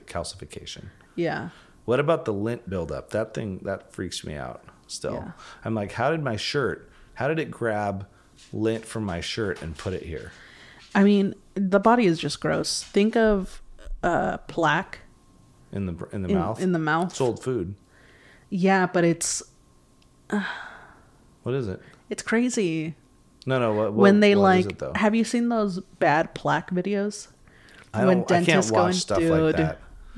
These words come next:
Speaker 1: that.
Speaker 2: uh, it's crazy.
Speaker 1: The, I mean, if you, like, some people like watching the Surgery Channel. That is not my vibe.
Speaker 2: Think of,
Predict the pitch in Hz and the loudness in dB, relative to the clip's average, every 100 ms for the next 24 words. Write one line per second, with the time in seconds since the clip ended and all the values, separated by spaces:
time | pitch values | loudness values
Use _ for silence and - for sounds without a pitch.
0 | - - 139 143 131 - - - 190 - | -10 -2 0 0 0 -4 -4 -4 -4 -6
1 | - - - - - 175 - - 151 147 | -16 -20 -20 -20 -8 -6 -6 -6 -6 -6
2 | 147 - 185 - - 127 - 95 127 135 | -10 -10 -12 -14 -4 -4 -2 -2 0 0
3 | 127 - - 82 120 123 120 - 135 151 | -2 -4 -8 -8 -6 -2 -2 -2 -2 0
4 | 120 110 104 107 104 98 - 98 98 107 | 0 0 0 -2 -2 -6 -6 -6 -6 -6
5 | 104 120 120 123 123 - 90 80 85 78 | -6 -4 -4 -4 -6 -6 -6 -6 -8 -8
6 | - 76 73 71 69 208 208 214 240 233 | -8 -10 -8 -8 0 4 4 4 4 4
7 | 214 | 2